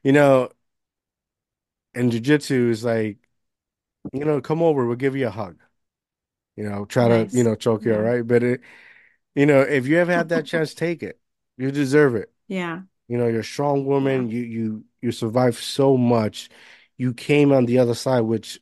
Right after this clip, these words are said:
Speaker 1: unfortunately not a lot can say. And you're killing it. You're doing what you
Speaker 2: Right.
Speaker 1: love. You know, some days it get hard, some days are difficult, but that, that's what age and experience does. And you realize not
Speaker 2: Right.
Speaker 1: everything's so serious.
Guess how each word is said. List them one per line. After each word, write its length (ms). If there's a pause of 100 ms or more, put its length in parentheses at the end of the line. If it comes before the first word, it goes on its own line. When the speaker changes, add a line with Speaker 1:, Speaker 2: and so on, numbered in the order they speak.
Speaker 1:
unfortunately 600
not 180
a 40
lot 240
can 140
say. 480 (400)
And 100
you're 100
killing 340
it. 100
You're 100
doing 280
what 200
you 60
Speaker 2:
Right. 20
Speaker 1:
love. 500 (480)
You 100
know, 100
some 260
days 280
it 40
get 180
hard, 540
some 160
days 160
are 60
difficult, 500
but 280 (960)
that, 340
that's 420
what 260
age 440
and 140
experience 600
does. 680 (340)
And 140
you 120
realize 500
not 120
Speaker 2:
Right. 20
Speaker 1:
everything's 360
so 180
serious. 640